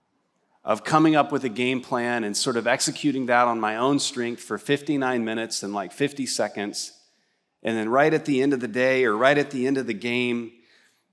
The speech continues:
before disaster strikes, I throw up a prayer and I hope it doesn't get intercepted. Too often, you and I use prayer like this, not as a daily practice of dependence, not as a new way of life, but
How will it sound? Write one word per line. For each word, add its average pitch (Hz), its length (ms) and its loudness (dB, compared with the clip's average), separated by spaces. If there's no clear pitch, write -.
before 123 320 0
disaster 120 680 2
strikes, 110 520 -2
I 113 120 0
throw 139 320 -2
up 131 160 0
a 117 60 -6
prayer 107 460 -4
and 98 100 -4
I 95 80 -4
hope 101 240 -8
it 101 100 -10
doesn't 101 280 -8
get 95 100 -12
intercepted. 95 580 -12
Too 135 200 4
often, 120 640 2
you 135 180 2
and 131 100 0
I 123 240 2
use 123 460 -2
prayer 123 460 0
like 98 300 -4
this, 92 280 -8
not 139 320 -2
as 120 200 -4
a 110 80 -2
daily 113 500 -6
practice 110 560 -2
of 98 100 -8
dependence, 104 540 -6
not 131 220 4
as 135 120 0
a 127 80 2
new 117 320 -2
way 123 320 0
of 104 200 -2
life, 110 460 0
but 117 200 -4